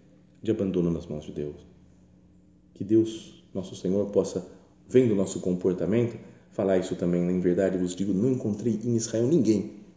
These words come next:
que tivesse tanta fé." Que Deus fique impressionado, vai, com a nossa fé, porque deixamos Ele trabalhar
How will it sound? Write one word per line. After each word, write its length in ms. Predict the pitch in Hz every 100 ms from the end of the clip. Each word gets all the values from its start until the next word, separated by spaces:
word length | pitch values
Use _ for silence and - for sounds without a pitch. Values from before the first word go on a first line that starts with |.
| -
que 100 | 110
tivesse 380 | - 131 - -
tanta 400 | - 196 180 -
fé." 220 | 67 - - - - - - - _ _ - - - - - - _ - _
Que 60 | 113
Deus 180 | 123 117
fique 360 | 113 113 98
impressionado, 680 | 98 92 101 - 90 92 78
vai, 120 | 82
com 80 | -
a 40 |
nossa 200 | 82 -
fé, 240 | - 85 87 - - -
porque 160 | -
deixamos 500 | 101 104 - 143 117
Ele 140 | 117 117
trabalhar 680 | - 101 90 85 76 -